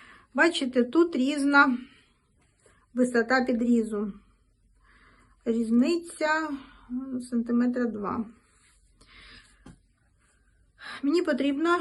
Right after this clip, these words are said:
укоротити цю сукню на чотирнадцять з половиною сантиметрів.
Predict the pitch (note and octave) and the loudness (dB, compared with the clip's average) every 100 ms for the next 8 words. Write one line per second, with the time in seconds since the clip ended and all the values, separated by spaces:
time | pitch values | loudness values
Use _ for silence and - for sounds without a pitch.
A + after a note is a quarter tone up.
0 | - C#4 C4 C4+ C4 C#4 C4+ C4 C4 A#3+ | -4 -6 0 0 0 -2 -6 -2 4 4
1 | A#3+ - - - B3+ B3 - F4+ F4+ D#4 | 2 -12 -20 -6 -2 -2 -4 -6 -6 -8
2 | D#4 D#4 C#4 B3+ C#4+ D#4 D#4+ - - A3+ | -16 -8 -4 -2 -2 -6 -10 -14 -20 -14
3 | D4 D4 D4 C#4 C4+ - A#3 A3+ A3 B3 | -14 -12 -14 -14 -14 -14 -12 -10 -10 -12
4 | C#4 C4+ C4 B3+ A#3+ B3 B3 A#3+ A3 G#3+ | -14 -16 -18 -18 -16 -14 -12 -10 -10 -10
5 | G#3+ A3+ A3+ A3+ | -12 -14 -16 -16